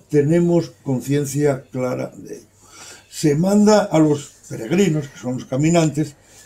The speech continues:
en ocasiones por las carreteras, mm, eh, teniendo que soportar camiones, coches y toda clase de incomodidades, simplemente porque una persona ha dicho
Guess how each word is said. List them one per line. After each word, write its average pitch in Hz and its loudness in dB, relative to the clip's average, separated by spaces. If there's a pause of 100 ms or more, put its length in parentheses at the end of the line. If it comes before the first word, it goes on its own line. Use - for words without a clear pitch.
(380)
en 147 -4
ocasiones 147 0
por 151 0
las 147 -2
carreteras, 147 0 (640)
mm, 127 -8 (420)
eh, - -10
teniendo 180 2
que 165 2
soportar 160 2
camiones, 170 6
coches 160 2
y 135 -2
toda 165 2
clase 156 -2
de 143 -4
incomodidades, 147 -2 (140)
simplemente 196 0 (180)
porque 143 2
una 180 2
persona 160 2 (400)
ha 147 -4
dicho 180 -2